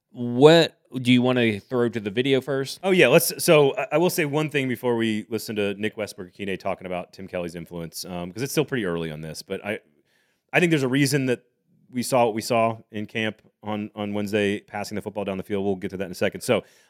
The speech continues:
Speaker 2: uh, Tim Kelly, I had a chance to talk to Nick Westbrook-Ikhine and ju-, just asked him specifically. I said, "Look, what? It's only a couple of days in, but wh-, what do you see is the influence of Tim Kelly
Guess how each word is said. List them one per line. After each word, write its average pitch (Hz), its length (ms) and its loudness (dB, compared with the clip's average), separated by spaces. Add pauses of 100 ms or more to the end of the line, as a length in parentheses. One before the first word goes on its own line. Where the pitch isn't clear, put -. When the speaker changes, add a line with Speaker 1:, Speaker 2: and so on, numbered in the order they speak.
Speaker 2:
uh, 113 300 0 (120)
Tim 170 180 -2
Kelly, 143 200 4
I 127 40 4
had 139 80 0
a 131 40 -6
chance 139 180 -4
to - 60 -20
talk 127 180 -2
to 117 80 -8
Nick 110 240 -4
Westbrook-Ikhine 113 560 -6 (160)
and 113 80 -2
ju-, 110 180 0
just 104 140 -10
asked 110 240 0
him 110 100 -8
specifically. 127 640 -4
I 107 40 0
said, 101 280 -4
"Look, 117 220 2
what? 120 200 0 (240)
It's - 140 -12
only 127 160 -2
a 113 40 0
couple 117 200 -4
of 110 60 -8
days 104 260 0
in, 135 320 0 (380)
but 113 240 -6
wh-, 113 260 -10 (340)
what 165 240 -2
do 185 80 0
you 151 300 -2
see 98 600 -2 (340)
is 139 240 -2
the 139 100 -4
influence 120 640 -4
of 131 220 -2
Tim 127 180 -6
Kelly 101 440 -2